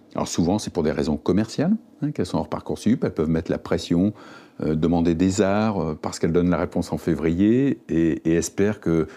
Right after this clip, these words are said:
que l'étudiant, euh, préférera la sécurité plutôt que d'attendre, euh, Parcoursup.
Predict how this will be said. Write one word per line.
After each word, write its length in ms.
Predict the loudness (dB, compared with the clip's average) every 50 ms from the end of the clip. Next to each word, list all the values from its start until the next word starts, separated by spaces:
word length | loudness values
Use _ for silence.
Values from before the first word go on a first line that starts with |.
| -20 -14 -4
que 80 | 0 2
l'étudiant, 760 | 2 2 0 0 0 0 2 4 4 4 4 4 4 2 0 -4 -12 -20 -20 -20 -20 -12 -6 -4
euh, 100 | -4 -4
préférera 600 | -4 -2 -4 -2 -2 0 -2 -2 0 0 0 2
la 80 | 0 0
sécurité 580 | 0 -2 -4 -2 0 0 0 0 0 -2 -2
plutôt 260 | -2 -4 -6 -2 0
que 60 | 0 2
d'attendre, 420 | 2 0 0 0 2 2 2 2
euh, 140 | 2 0 0 -2 -6 -14 -20 -20 -20 -14 -6
Parcoursup. 560 | -6 -6 -4 -2 -4 -4 0 0 0 0 -2